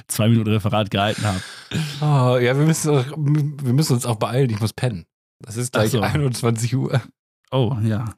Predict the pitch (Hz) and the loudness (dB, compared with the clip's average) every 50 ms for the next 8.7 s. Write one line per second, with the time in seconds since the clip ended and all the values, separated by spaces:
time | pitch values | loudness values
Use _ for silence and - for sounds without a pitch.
0 | _ - 113 110 95 95 95 92 - _ _ _ _ _ _ _ _ _ _ _ | _ -6 -6 -6 -6 -6 -8 -8 -10 _ _ _ _ _ _ _ _ _ _ _
1 | _ _ _ _ _ 151 139 - - _ - - 131 123 113 104 104 107 101 131 | _ _ _ _ _ -16 -16 -16 -18 _ -20 -16 -8 -2 0 2 2 2 4 2
2 | 131 131 - 143 127 117 - _ - - - 123 113 - 139 127 - 85 101 139 | 2 2 2 0 -2 -2 -4 _ -20 -12 -10 -6 -2 0 0 0 0 0 0 0
3 | 135 113 95 92 - - 87 85 - - 98 85 85 90 98 120 143 151 147 - | 2 0 0 -2 -4 -6 -8 -6 -6 -6 -6 -4 -4 -6 -6 -6 -6 -6 -8 -12
4 | - - 110 117 117 - - 120 110 107 113 110 110 110 107 101 - _ _ _ | -8 -2 -2 0 0 0 0 0 0 0 0 2 2 2 0 0 -4 _ _ _
5 | _ _ - 107 120 135 120 110 104 104 101 98 107 104 95 78 87 90 92 87 | _ _ -4 -2 0 2 2 2 2 2 0 0 0 0 -2 -2 -2 -2 -2 -2
6 | 85 82 - - - 151 135 131 - - - 120 113 127 143 143 - - - - | -4 -6 -6 -4 -2 -2 -2 -4 -6 -6 -4 -2 0 0 0 -2 -4 -10 -16 -20
7 | _ _ _ _ _ _ _ _ _ - - 113 107 107 - 117 120 127 123 131 | _ _ _ _ _ _ _ _ _ -2 2 2 2 2 0 -2 -4 -2 -2 -2
8 | - - 165 - - 180 180 185 185 - - - - - | -2 -2 -2 -2 0 0 0 0 0 -2 -6 -14 -14 -18